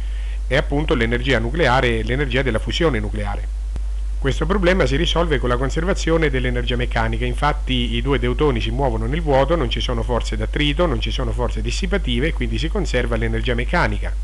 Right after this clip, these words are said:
che è la somma dell'energia cinetica totale dei due deutoni insieme e dell'energia, eh, potenziale elettrostatica, mm, che è associata alla coppia dei due deutoni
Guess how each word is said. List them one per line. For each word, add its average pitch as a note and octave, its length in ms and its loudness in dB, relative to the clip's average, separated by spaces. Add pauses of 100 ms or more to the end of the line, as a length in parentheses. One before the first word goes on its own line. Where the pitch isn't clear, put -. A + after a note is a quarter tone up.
(420)
che D3 120 0
è B2+ 40 2
la B2+ 80 2
somma D3 300 2
dell'energia A#2 600 2
cinetica B2 680 0
totale A2+ 680 2
dei A2+ 160 0
due A#2+ 200 0
deutoni A#2 340 0
insieme A2+ 540 0 (580)
e F3 180 4
dell'energia, C#3+ 840 4
eh, A#2+ 220 0
potenziale A#2+ 600 0
elettrostatica, B2 1120 2 (200)
mm, A#2+ 140 -2 (120)
che - 140 0
è - 20 2
associata B2+ 680 2
alla B2+ 200 2
coppia A#2 380 0
dei A2+ 120 0
due A2+ 160 0
deutoni A2 480 -2